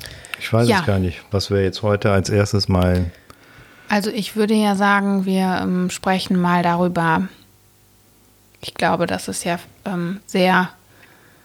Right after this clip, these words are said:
Speaker 2: menschlich, authentisch und sehr häufig in dem Leben eines Paares vorkommt, das auf Häuser- oder Wohnungs-,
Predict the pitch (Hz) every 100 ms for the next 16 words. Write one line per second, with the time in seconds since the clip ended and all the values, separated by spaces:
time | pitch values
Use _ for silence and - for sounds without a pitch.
0 | _ _ _ 208 196 220 233 208 202 202
1 | - 190 190 190 196 202 190 - 175 180
2 | 180 180 180 196 196 185 - - - _
3 | _ _ _ _ _ _ _ _ - 185
4 | 175 175 180 - - _ _ _ _ _
5 | _ 185 175 175 196 208 190 - 175 175
6 | 175 - 180 190 185 170 - 190 196 -
7 | 180 175 175 - 196 180 - - - _
8 | _ _ _ - - - 214 202 175 170
9 | - - - 175 175 185 226 233 190 175
10 | - -